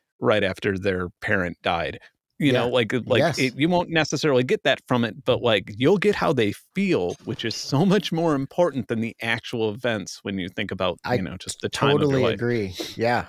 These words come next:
Speaker 2: And this is something that I've, I've put a lot of thought into, you know, es-, especially as I'm getting older. I'm gonna be forty in a couple months. And, um,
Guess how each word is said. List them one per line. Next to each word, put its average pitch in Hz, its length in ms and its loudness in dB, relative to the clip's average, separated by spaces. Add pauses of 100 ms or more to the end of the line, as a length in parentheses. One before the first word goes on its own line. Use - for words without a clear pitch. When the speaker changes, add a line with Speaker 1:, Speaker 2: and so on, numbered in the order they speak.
(140)
Speaker 2:
And 135 200 4
this 139 160 0
is 135 100 -2
something 135 380 2
that 113 120 2
I've, 107 240 2
I've 117 220 -2
put 120 140 0
a 110 40 0
lot 104 220 2
of 95 80 -6
thought 107 300 2
into, 104 380 -2
you 104 180 -2
know, 95 160 -2
es-, - 180 -10
especially 135 460 0
as 107 100 0
I'm 101 160 -4
getting 101 220 -2
older. 95 360 -2
I'm 92 120 -4
gonna 95 160 -4
be 92 100 -6
forty 95 640 -4
in 90 360 -8 (100)
a 95 80 -10
couple - 260 -10
months. 90 520 -6
And, 90 360 -8 (600)
um, 87 420 -4